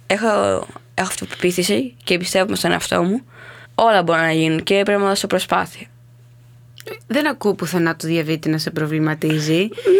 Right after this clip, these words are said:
Speaker 1: Νομίζω
Speaker 2: Θες
Speaker 1: όχι.
Speaker 2: στην επιστήμη ή στον πρωταθλητισμό.
Speaker 1: Ναι,
Speaker 2: Και είναι
Speaker 1: και
Speaker 2: πάρα πολύ ωραίο αυτό.
Speaker 1: Ναι.
Speaker 2: Μπράβο.
Speaker 1: Επιστήμη, μπορώ να κάνω κάτι για την διαβήτη και να τον βοηθήσω. Να
Speaker 2: Μακάρι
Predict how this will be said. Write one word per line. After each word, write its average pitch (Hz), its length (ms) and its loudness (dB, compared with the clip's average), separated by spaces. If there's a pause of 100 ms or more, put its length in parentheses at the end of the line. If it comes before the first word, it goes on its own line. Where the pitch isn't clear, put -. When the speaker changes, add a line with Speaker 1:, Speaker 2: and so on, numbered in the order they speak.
Speaker 1:
Νομίζω 339 360 4
Speaker 2:
Θες 226 220 6
Speaker 1:
όχι. - 260 2
Speaker 2:
στην 226 160 4
επιστήμη 202 920 4 (220)
ή 233 160 4
στον 233 160 0
πρωταθλητισμό. 190 1000 2 (720)
Speaker 1:
Ναι, 349 120 2
Speaker 2:
Και 381 60 6 (120)
είναι 254 100 4
Speaker 1:
και 381 100 4
Speaker 2:
πάρα 494 220 4
πολύ 196 220 4
ωραίο 180 280 6
αυτό. - 200 0
Speaker 1:
Ναι. 285 260 4 (140)
Speaker 2:
Μπράβο. 277 480 2
Speaker 1:
Επιστήμη, 294 800 2 (120)
μπορώ 240 220 2
να 277 80 4
κάνω 277 180 2
κάτι 277 200 0
για 269 80 2
την 269 220 2
διαβήτη 254 400 2
και 202 120 0
να 196 100 2
τον 208 320 2
βοηθήσω. 208 580 2 (220)
Να 190 60 2
Speaker 2:
Μακάρι 180 140 6